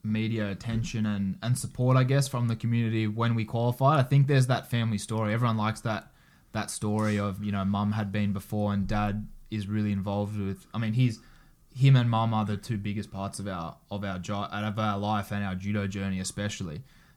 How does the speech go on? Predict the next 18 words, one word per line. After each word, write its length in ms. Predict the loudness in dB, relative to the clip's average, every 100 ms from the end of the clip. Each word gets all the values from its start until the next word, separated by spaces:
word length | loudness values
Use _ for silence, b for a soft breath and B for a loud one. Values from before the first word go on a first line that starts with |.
| -10
Um, 440 | -8 -6 -4 -6 -6
so 180 | -2 2
there 120 | 4
was 240 | 8 8
quite 200 | 8 2
a 40 | 4
lot 160 | 2
of 60 | 2
attention, 480 | -2 0 -2 0 2
and 160 | 4
not, 100 | 4
I 60 | 6
wouldn't 240 | 8 8
really 200 | 8 6
call 220 | 6 4 2
it 100 | 0
pressure 360 | 0 0 0
because, 540 | 0 2 2 0 -2